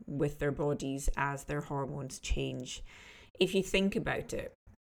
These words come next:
if we fall pregnant, we know roughly what to expect.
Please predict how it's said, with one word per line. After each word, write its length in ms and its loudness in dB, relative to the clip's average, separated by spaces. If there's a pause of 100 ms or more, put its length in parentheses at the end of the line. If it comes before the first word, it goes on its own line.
(260)
if 220 8
we 80 8
fall 240 4
pregnant, 760 0 (440)
we 600 4 (220)
know 380 4
roughly 420 0
what 300 0
to 120 0
expect. 760 0